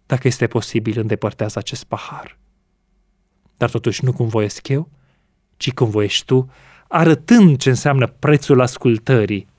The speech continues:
Nu i-a fost rușine să fie sub stăpânirea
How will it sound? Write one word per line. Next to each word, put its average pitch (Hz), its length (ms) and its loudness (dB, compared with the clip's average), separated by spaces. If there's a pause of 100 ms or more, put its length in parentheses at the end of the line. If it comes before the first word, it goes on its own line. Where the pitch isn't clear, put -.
(680)
Nu 127 100 -2
i-a 113 60 2
fost 113 200 0
rușine 117 500 0
să - 120 -6
fie 107 320 -2 (200)
sub - 380 0
stăpânirea 127 1000 0